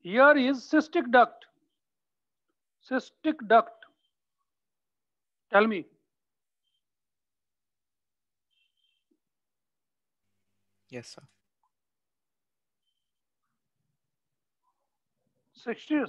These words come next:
Speaker 1: cystic duct is the duct of <coughs> gallbladder.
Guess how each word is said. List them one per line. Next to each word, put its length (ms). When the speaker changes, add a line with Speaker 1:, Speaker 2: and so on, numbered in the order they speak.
Speaker 1:
cystic 340
duct 220
is 120
the 100
duct 260
of 220
<coughs> 340
gallbladder. 640